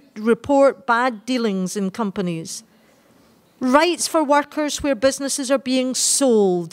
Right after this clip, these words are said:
to new employers, rights for workers who are part-time,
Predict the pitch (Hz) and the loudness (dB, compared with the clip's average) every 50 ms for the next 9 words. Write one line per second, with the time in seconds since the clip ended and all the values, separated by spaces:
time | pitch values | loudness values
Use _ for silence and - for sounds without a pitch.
0 | - - - - 240 214 208 214 226 226 233 233 240 226 - - 226 214 196 185 | -14 -12 -6 -4 -2 0 0 2 2 2 2 0 0 -4 -6 -4 -2 0 0 0
1 | 180 170 165 160 139 - - - - _ _ _ _ _ _ _ - _ _ _ | -2 -4 -6 -8 -10 -12 -14 -14 -14 _ _ _ _ _ _ _ -20 _ _ _
2 | _ _ _ - _ _ _ _ _ _ _ _ _ _ _ _ _ - 233 220 | _ _ _ -20 _ _ _ _ _ _ _ _ _ _ _ _ _ -4 0 4
3 | 240 269 294 359 381 349 - - - - - 311 302 262 277 277 277 277 - 294 | 4 6 6 6 4 4 0 -4 -8 -6 -2 -2 0 2 2 0 0 0 -6 -8
4 | 262 - 285 254 214 202 _ - - - 311 330 311 - _ - - 262 226 214 | -6 -2 -2 -2 -2 -2 _ -10 -4 0 0 0 0 -2 _ -6 -2 -2 -2 0
5 | 190 175 170 170 160 | -2 -4 -6 -6 -10